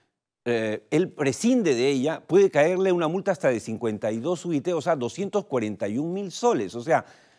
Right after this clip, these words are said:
¿esto tiene sentido? Este, eh, ¿no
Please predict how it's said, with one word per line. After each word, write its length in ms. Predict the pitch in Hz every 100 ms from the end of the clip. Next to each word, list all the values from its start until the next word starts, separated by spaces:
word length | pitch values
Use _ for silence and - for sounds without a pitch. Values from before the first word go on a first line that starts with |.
| _ _
¿esto 240 | 180 208
tiene 220 | 185 208 190
sentido? 640 | 127 127 202 247 262 180
Este, 480 | 123 127 117 - 123
eh, 60 | 135
¿no 400 | 147 208 202